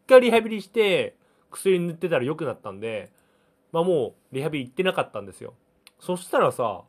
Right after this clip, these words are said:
三日ぐらい前かな？またちょっと痛み出しまして、足の裏が。えーっと思って。昨日、今日、明日とリハビリ行きます。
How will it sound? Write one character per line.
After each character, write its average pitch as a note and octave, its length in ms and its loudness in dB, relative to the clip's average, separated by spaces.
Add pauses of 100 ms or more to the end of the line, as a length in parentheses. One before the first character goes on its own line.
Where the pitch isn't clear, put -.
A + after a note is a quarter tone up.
(400)
三 C#3+ 160 -4
日 F3+ 80 -10 (400)
ぐ B4 220 10
ら E3+ 40 2
い D3+ 40 2
前 B2+ 260 2
か G#2+ 160 -10
な？ F#2+ 240 -16 (540)
ま D#3 180 -6
た B3+ 140 -2
ち C4 80 -6
ょ - 20 0
っ B3+ 60 -6
と D#3 100 -4
痛 B2+ 240 -2
み G3+ 120 -2
出 F#3+ 100 0
し F#3 100 -10
ま F3+ 100 0
し - 120 -16
て、 F#2+ 260 -8 (460)
足 C3 240 -8
の C3+ 100 -2
裏 B2+ 220 -2
が。 G2 160 -12 (580)
え D3+ 60 -8
ー A3+ 340 2
っ - 60 -12 (100)
と D#3 80 2
思 B2 120 0
っ A#2 60 -12
て。 G2 280 -12 (920)
昨 - 120 -6
日、 E3+ 40 0
今 F3+ 280 4
日、 - 100 -8
明 B2+ 240 0 (240)
日 - 140 -14
と G#2+ 320 -6 (180)
リ B2 80 -6
ハ B2+ 100 -6
ビ B2 80 -10
リ A2+ 120 -10
行 - 60 -18
き A#2+ 40 -16
ま G#2+ 100 -14
す。 - 300 -8